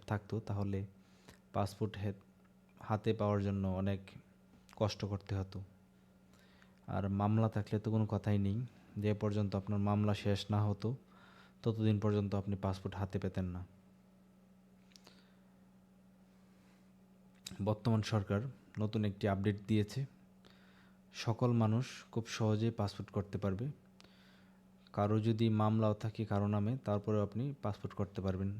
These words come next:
এবং এটা নির্দ্বিধায়, একদম কোনো রকম কোনো শর্ত ছাড়া। তবে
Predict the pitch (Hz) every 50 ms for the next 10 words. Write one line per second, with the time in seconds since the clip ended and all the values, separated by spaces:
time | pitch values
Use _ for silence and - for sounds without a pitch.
0 | 107 - - - - - - - - 98 98 95 101 98 95 92 - - 95 95
1 | - 101 98 95 95 92 95 95 98 104 110 110 110 - 117 98 107 104 110 120
2 | 117 113 - - - - - - - - - - - - 104 101 92 98 101 98
3 | 95 95 - 107 107 107 107 107 107 104 - 110 110 107 104 - - - - -
4 | - - - - - - - - - - - - - _ - - - - - -
5 | - - - - 123 - 110 107 104 - - - 107 - - 107 101 - - 113
6 | 104 95 90 85 87 - - - - - - - - - - - - - - -
7 | - - - - - - - - - - - - - - - - - - - -
8 | 113 110 101 104 104 127